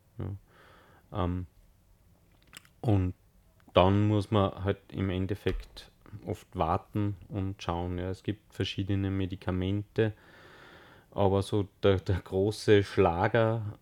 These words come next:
ähm, ist noch immer nicht gefunden worden, ja.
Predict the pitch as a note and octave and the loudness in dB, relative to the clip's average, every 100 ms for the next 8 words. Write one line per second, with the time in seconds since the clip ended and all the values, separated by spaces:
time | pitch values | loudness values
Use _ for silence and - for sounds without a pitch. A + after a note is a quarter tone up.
0 | _ _ G#2 G2+ G2+ G2+ - - - - | _ _ -4 -2 -2 -6 -12 -20 -20 -20
1 | _ - _ _ _ _ _ _ _ A2+ | _ -20 _ _ _ _ _ _ _ -4
2 | E2+ G2+ F#2+ - A2 G2+ F#2+ F#2 - - | -2 -2 -4 -4 -2 0 0 -4 -8 -6
3 | G2 - G2+ F#2+ - F2+ E2+ F2 E2+ E2+ | -4 -2 -4 -4 -8 -8 -4 -4 -4 -4
4 | E2+ F#2 | -4 -6